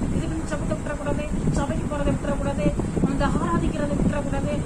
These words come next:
ஆண்டவர் வந்து, ஆண்டவர்கிட்ட வந்து பாட்டு பாடி நீங்க ஆ-, ஆராதிச்சு சந்தோஷப்படுகிறதை நீங்க விட்டுறக்கூடாது. இதுலெல்லாம் நீங்க என்ன செய்யணும்? தரித்திருக்க வேண்டும். அப்ப ஆண்டவர் உங்களுக்காக வச்சிருக்கிற அந்த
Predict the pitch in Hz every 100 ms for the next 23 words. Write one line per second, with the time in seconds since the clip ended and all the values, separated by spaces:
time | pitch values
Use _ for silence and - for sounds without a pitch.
0 | - - 330 339 320 - 285 - 277 -
1 | - - 294 285 277 285 277 - - 302
2 | 285 277 262 247 294 294 - - - -
3 | 330 285 285 - - - - 208 - -
4 | - - 277 - - - - 320 - 277
5 | 339 330 - - 330 339 359 392 - 294
6 | - - 285 277 254 - - 165 - -
7 | - - 277 262 - - 233 - - -
8 | - - - 269 285 277 - 277 269 -
9 | 277 285 277 - - - 285 254 262 254